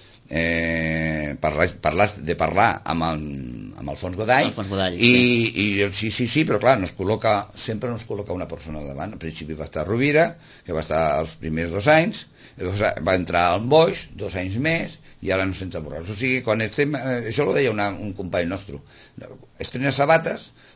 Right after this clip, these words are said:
Speaker 1: ostres, fa mal dur, però quan ja veus que ja va bé, te les canvien
Speaker 2: Te les
Speaker 1: de
Speaker 2: canvien.
Speaker 1: zona. I, cada, cada vegada tenim que arrencar d'això. I aquesta última nos han fotut una, una pedreta i dintre, eh, perquè és molt dur. El, el Borràs té unes idees que no va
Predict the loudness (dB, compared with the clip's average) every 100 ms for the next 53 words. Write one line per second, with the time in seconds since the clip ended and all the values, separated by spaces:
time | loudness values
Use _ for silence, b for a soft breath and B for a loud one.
0 | -16 -10 -8 -6 -4 -4 -4 -4 -4 -4
1 | -4 -2 0 0 0 -2 0 2 2 0
2 | -2 -4 -4 -4 -2 0 2 2 2 2
3 | 2 0 -4 0 2 4 4 4 4 4
4 | 4 4 4 4 2 0 2 2 2 2
5 | 2 2 2 2 4 4 2 2 0 0
6 | 0 -2 -4 -4 -2 0 -2 -2 -4 -2
7 | 2 2 2 0 -2 -4 -4 -4 -4 -4
8 | -4 -4 -6 -6 -6 -6 -6 -8 -10 -14
9 | -16 -14 -8 -6 -4 -4 -6 -4 0 2
10 | 2 0 B B B B -2 0 0 0
11 | 0 2